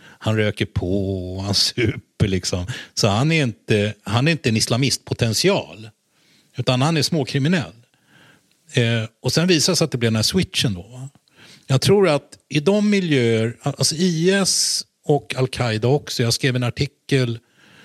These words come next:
eh, i en, eh, i ett amerikanskt utbildningsmaterial för, eh, för West Point för många år sedan ihop med Magnus Norell. Eh,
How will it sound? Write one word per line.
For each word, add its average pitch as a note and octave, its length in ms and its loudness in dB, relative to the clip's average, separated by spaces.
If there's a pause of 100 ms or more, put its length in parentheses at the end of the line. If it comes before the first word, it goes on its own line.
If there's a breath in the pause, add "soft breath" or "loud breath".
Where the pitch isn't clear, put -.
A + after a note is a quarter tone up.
(440 soft breath)
eh, A2 480 -6
i A2 300 0
en, G2 600 -6
eh, G2 920 -12
i - 20 0
ett - 160 -6
amerikanskt A#2+ 800 -2
utbildningsmaterial A2+ 960 -2
för, F#2+ 320 -2 (480)
eh, F#2+ 60 -12
för - 140 -2
West D3 280 2
Point G2+ 420 0 (500 loud breath)
för A#2+ 60 -2
många A2 220 2
år G2 100 0
sedan F#2 140 -4
ihop G2+ 140 -2
med G2 80 -2
Magnus G2+ 320 -2
Norell. A#2 340 0 (1200)
Eh, G2+ 480 0